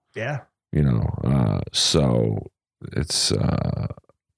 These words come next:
Speaker 2: you know, the podcast world's an interesting, uh,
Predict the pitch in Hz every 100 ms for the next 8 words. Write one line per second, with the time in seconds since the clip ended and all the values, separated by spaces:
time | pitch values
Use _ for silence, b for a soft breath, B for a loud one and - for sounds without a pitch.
0 | - - 71 64 76 98 104 117 110 92
1 | 107 95 55 90 95 101 - 104 98 98
2 | 95 92